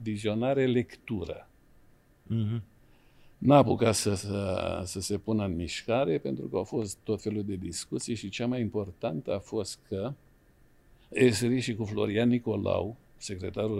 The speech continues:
Speaker 1: uh,
Speaker 2: Literar.
Speaker 1: literar al teatrului, găsiseră o versiune pe care n-au jucat-o nimeni,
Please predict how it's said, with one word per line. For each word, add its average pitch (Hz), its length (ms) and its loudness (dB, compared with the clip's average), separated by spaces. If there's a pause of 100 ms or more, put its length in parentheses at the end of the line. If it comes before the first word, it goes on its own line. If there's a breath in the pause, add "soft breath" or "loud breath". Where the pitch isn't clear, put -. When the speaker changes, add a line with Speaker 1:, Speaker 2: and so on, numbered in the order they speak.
Speaker 1:
uh, 90 520 -6 (140)
Speaker 2:
Literar. - 280 -2
Speaker 1:
literar 104 240 -2
al 98 180 -6
teatrului, 101 540 -8 (360 loud breath)
găsiseră 160 640 2
o 131 140 8
versiune 101 960 -2 (880)
pe 110 120 -8
care 107 440 -2
n-au 120 300 2
jucat-o 95 400 -6
nimeni, 92 440 -6